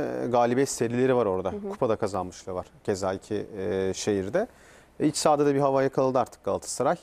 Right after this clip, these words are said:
Speaker 1: Bence bu, e, gidişat devam edecek. Her hafta oyuncu kazanması çok önemli, e, Fatih Hoca'nın. Yani şöyle de takdir etmek gerek. Oğulcan Çağlayan transferine ben kendi adıma...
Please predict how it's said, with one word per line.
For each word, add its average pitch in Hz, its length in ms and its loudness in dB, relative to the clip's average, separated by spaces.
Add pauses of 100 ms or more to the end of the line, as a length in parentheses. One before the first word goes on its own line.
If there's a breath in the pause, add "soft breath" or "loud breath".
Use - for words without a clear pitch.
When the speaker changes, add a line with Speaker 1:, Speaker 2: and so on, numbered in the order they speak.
(120)
Speaker 1:
Bence 120 320 0
bu, 123 260 0 (300)
e, - 20 -2
gidişat 113 440 -2
devam 123 220 2
edecek. 131 280 -2 (100)
Her 175 140 4
hafta 160 260 2
oyuncu 143 240 2
kazanması 143 460 0
çok 131 180 -4
önemli, 92 340 -4 (520 soft breath)
e, 98 160 2
Fatih 107 340 0
Hoca'nın. 113 420 0
Yani 113 140 -2
şöyle 135 280 0
de 143 180 2 (220)
takdir 120 300 -2
etmek 123 280 -6
gerek. 147 220 0
Oğulcan 127 380 2
Çağlayan 135 400 0
transferine 123 420 -2
ben 131 100 0
kendi 127 260 -2
adıma... 117 280 -2